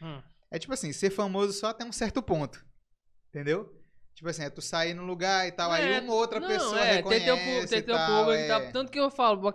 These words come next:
Speaker 1: uma, uma, uma forma que eu queria ter era tipo a fama do Diogo Defante. Tu não é famoso pra todos os públicos.
Speaker 2: Sim,
Speaker 1: Tu é famoso
Speaker 2: na
Speaker 1: na, no
Speaker 2: bolha.
Speaker 1: teu estilo de público, é, na tua bolha.
Speaker 2: Sim. É, exatamente, é isso aí. Eu, eu queria ser famoso só até um certo ponto. Porque
Speaker 1: Sim.
Speaker 2: o Whindersson hoje é uma celebridade, pô.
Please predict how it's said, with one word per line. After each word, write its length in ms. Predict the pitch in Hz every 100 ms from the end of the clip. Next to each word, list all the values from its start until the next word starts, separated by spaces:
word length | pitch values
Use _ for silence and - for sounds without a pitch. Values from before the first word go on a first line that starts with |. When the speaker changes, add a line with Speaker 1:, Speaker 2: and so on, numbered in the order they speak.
| 185
Speaker 1:
uma, 200 | 208 196 170 - -
uma, 560 | 170 160 151 165 196 180
uma 180 | 208 208
forma 160 | 240
que 60 | 247
eu 20 |
queria 220 | 208 202
ter 280 | 196 220 214 -
era 160 | 190
tipo 160 | - 226
a 20 |
fama 180 | 226 220
do 120 | 220
Diogo 180 | 208 208
Defante. 420 | 214 208 165 -
Tu 80 | 190
não 100 | 233
é 20 |
famoso 480 | 247 233 180 175 160
pra 120 | 180
todos 300 | - 175 165
os 80 | 160
públicos. 340 | 160 139 -
Speaker 2:
Sim, 320 | - 180 175 165
Speaker 1:
Tu 60 | 175
é 20 |
famoso 380 | 196 196 202 202
Speaker 2:
na 120 | 165
Speaker 1:
na, 140 | -
no 60 | 160
Speaker 2:
bolha. 180 | 190 196
Speaker 1:
teu 140 | 247
estilo 260 | 254 262 233
de 80 |
público, 380 | - 208 160 160
é, 240 | 170 147 139
na 120 | 156
tua 200 | 196 220
bolha. 360 | 208 170 139 -
Speaker 2:
Sim. 400 | - 151 143 131 - - _ _ - _ -
É, 280 | 139 143 143
exatamente, 560 | 135 151 302 311 147 147
é 20 |
isso 160 | 143 208
aí. 180 | 190
Eu, 160 | 131 135
eu 120 | 151
queria 260 | - 170 180
ser 140 | 208
famoso 280 | 190 185 170
só 100 | 233
até 140 | 262
um 60 | 285
certo 240 | 269 254 311
ponto. 360 | 196 135 113 - -
Porque 220 | 180 165
Speaker 1:
Sim. 60 | 175
Speaker 2:
o 40 |
Whindersson 400 | 170 214 240 240
hoje 160 | 208 214
é 40 |
uma 120 | 233 214
celebridade, 760 | 226 196 185 233 247 147 160
pô. 180 | -